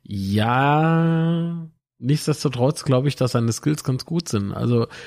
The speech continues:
ich denk, der macht sich doch dann ganz gut.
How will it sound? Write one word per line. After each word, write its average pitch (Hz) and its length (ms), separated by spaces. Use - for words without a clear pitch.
ich - 180
denk, 131 300
der 120 180
macht 120 280
sich - 160
doch 123 180
dann 120 240
ganz 120 300
gut. - 520